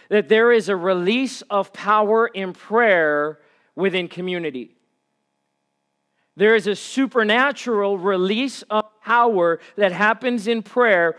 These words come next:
when we pray in community. I want to invite you, at nine forty-five every Sunday, we pray right here. And I tell you what,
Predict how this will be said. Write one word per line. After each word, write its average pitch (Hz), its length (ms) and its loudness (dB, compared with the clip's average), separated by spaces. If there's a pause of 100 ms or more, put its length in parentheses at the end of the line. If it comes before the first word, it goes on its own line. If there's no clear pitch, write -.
(120)
when 190 220 -2
we 185 120 -2
pray 180 520 -2
in 180 180 -8
community. 190 640 -6 (240)
I 165 80 -2
want 214 140 0
to 214 60 0
invite 196 340 0
you, 165 120 -4
at 156 60 -4
nine 175 220 -2
forty-five 190 640 -2
every 160 200 -4
Sunday, 165 320 -6
we 143 160 -8
pray 165 240 -6
right 147 240 -4
here. 147 300 -8 (680)
And 165 120 -4
I 190 80 2
tell 196 180 -2
you 196 160 0
what, 180 340 0